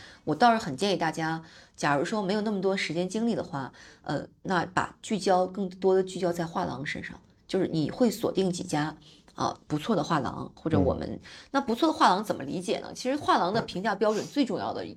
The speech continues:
Speaker 1: 最简单的一点就是通过艺术博览会。
Speaker 2: 嗯。
Speaker 1: 因为国内我觉得排做得比较好的，像马上要做的这个零二幺，
Speaker 2: 嗯。
Speaker 1: 呃，西岸的艺术博览会，
Speaker 2: 嗯。
Speaker 1: 这是两个还国内做得不错的艺术博览会。那北京还有一个北京当代艺术博览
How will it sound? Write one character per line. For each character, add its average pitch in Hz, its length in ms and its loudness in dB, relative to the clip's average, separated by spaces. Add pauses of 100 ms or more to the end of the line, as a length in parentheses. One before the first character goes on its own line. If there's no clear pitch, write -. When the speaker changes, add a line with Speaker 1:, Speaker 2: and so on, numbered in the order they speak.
Speaker 1:
最 - 180 2
简 - 240 4
单 151 140 2
的 208 60 0
一 185 100 0
点 - 180 -4
就 - 80 -4
是 139 60 -2
通 - 180 -10
过 151 100 -6
艺 - 60 -4
术 - 140 -10
博 - 100 -8
览 - 80 -10 (140)
会。 - 100 -10 (220)
Speaker 2:
嗯。 98 180 2 (160)
Speaker 1:
因 233 80 -2
为 277 320 4 (140)
国 180 180 6
内 254 420 4 (640)
我 190 220 0
觉 - 180 -2
得 175 120 2
排 - 180 -8
做 214 160 -2
得 175 60 2
比 170 100 0
较 170 100 2
好 - 280 -4
的， - 120 -6
像 156 220 -8
马 - 100 -6
上 170 280 -8
要 160 120 -4
做 151 200 -4
的 123 80 -6
这 - 100 -8
个 - 80 -6
零 139 120 -6
二 156 120 -4
幺， 160 320 0
Speaker 2:
嗯。 90 260 2 (100)
Speaker 1:
呃， - 180 -4
西 - 260 -2
岸 175 180 4
的 - 80 -4
艺 - 80 4
术 92 80 2
博 - 140 -4
览 - 100 -8
会， - 220 -8
Speaker 2:
嗯。 - 20 -14
Speaker 1:
这 170 140 -2
是 160 60 2
两 151 180 -2
个 - 100 -6
还 180 160 -6
国 - 160 -2
内 165 140 2
做 170 140 -2
得 - 40 -2
不 - 140 -12
错 - 180 -2
的 - 60 0
艺 - 60 -8
术 - 100 -14
博 - 80 -6
览 - 140 -8
会。 - 180 -14 (420)
那 - 80 0
北 180 160 2
京 175 180 2
还 175 180 2
有 98 40 2
一 - 60 -4
个 - 60 0
北 - 100 -4
京 - 140 -4
当 190 160 4
代 202 160 4
艺 - 20 2
术 113 140 -6
博 - 80 -2
览 - 120 -4